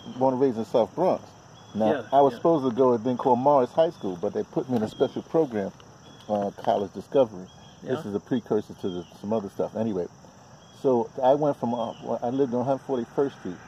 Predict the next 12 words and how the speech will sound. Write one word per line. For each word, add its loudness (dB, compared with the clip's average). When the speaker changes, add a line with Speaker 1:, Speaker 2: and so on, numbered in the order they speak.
Speaker 1:
Now, 2
a 0
hundred 0
and 0
ninetieth 2
Street, -2
that's 2
where, 4
it's -10
a -8
long 0
way, 0